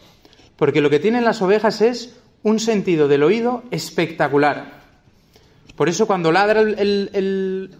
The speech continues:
el perro, vuelven al rebaño. Por eso cuando el pastor grita o golpea una piedra con su bastón, rápidamente saben dónde está y puede volver. Y esto es muy importante porque de lo que más hemos hecho en estos días ha sido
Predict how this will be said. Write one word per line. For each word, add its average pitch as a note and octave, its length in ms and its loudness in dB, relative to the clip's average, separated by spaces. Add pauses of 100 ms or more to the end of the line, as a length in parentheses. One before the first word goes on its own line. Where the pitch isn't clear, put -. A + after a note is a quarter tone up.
(520)
el C#3+ 220 -4
perro, G3+ 440 0 (960)
vuelven F#3 340 2
al F3 120 0
rebaño. D#3+ 440 0
Por D#3 120 0
eso G3+ 160 -2
cuando G#3 200 0
el F3 100 2
pastor G#3 400 0
grita G#3 420 0
o E3+ 80 -2
golpea D#3 760 2
una G3 200 0
piedra G3+ 320 2
con D#3+ 140 -2
su G#3+ 140 -2
bastón, A3+ 560 -2 (340)
rápidamente G#3 720 0
saben G#3 240 0
dónde F3+ 220 -2
está F3 200 -6
y G3+ 40 4
puede G3+ 240 0
volver. E3+ 400 -2 (1400)
Y F#3 60 2
esto F#3 160 0
es A3+ 80 -2
muy B3 180 4
importante G#3 540 0
porque D#3 600 0 (240)
de E3 180 0
lo E3 140 2
que F3 120 -2
más F#3 180 0
hemos A#3+ 220 0
hecho A#3 180 0
en A3 60 0
estos G#3 200 0
días A3+ 220 -2
ha G3+ 80 0
sido B3 480 0